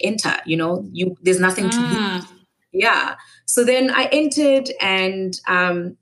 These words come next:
Speaker 1: it was pretty awesome. There were, like, forty to sixty entries and I just kept making it through to the next level, kept making it through.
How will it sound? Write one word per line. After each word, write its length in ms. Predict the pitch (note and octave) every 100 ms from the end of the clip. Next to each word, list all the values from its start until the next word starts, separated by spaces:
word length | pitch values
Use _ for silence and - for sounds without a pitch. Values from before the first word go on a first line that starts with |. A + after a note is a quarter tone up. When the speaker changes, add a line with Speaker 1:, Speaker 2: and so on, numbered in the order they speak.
| _
Speaker 1:
it 100 | -
was 180 | A3 G#3+
pretty 220 | - C#4+
awesome. 440 | D#4+ B3 D4+ - D#3+
There 80 | D#3+
were, 60 |
like, 160 | D#3 D3
forty 400 | - A3+ A3 G#3+
to 160 | -
sixty 400 | F3+ G#3+ - -
entries 640 | F#3+ F#3+ - F#3 F3 F3 - _ _ _ _
and 120 | F#3
I 40 | F3+
just 240 | G3+ -
kept 220 | - G3+ F3
making 260 | F#3+ G3+
it 140 | F3+ F3
through 180 | G3
to 120 | F3+ E3+
the 80 | F3
next 240 | F#3 -
level, 320 | F#3+ F3+ F3
kept 200 | - F3+
making 280 | E3+ E3+ E3+
it 120 | D#3+
through. 400 | - A#3 A3 G3+